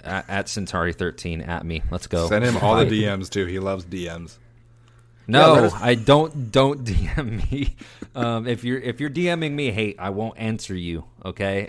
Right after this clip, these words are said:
Speaker 1: if you, if you're asking me a legitimate question, um, then I'll answer you. Now,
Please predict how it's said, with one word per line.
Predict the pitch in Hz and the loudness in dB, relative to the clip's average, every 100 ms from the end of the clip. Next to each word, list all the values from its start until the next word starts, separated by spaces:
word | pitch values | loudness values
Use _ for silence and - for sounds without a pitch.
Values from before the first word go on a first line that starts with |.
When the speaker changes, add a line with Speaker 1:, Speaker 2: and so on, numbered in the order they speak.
| 107 104 | -6 -6
Speaker 1:
if | 101 - | -6 -8
you, | 107 104 107 | -6 -6 -6
if | 107 101 | -8 -8
you're | 107 110 | -6 -4
asking | 113 117 | -6 -6
me | 110 | -6
a | |
legitimate | 101 95 104 104 - | -6 -4 -6 -6 -10
question, | - 92 - 101 90 - _ _ _ | -8 -8 -8 -10 -10 -12 _ _ _
um, | 95 95 90 90 90 - - _ _ _ - _ _ _ | -12 -8 -8 -10 -14 -20 -20 _ _ _ -20 _ _ _
then | 92 98 98 | -8 -4 -4
I'll | 95 92 | -4 -6
answer | 95 95 | -8 -8
you. | 92 92 90 | -8 -8 -8
Now, | 95 92 87 90 | -8 -6 -6 -6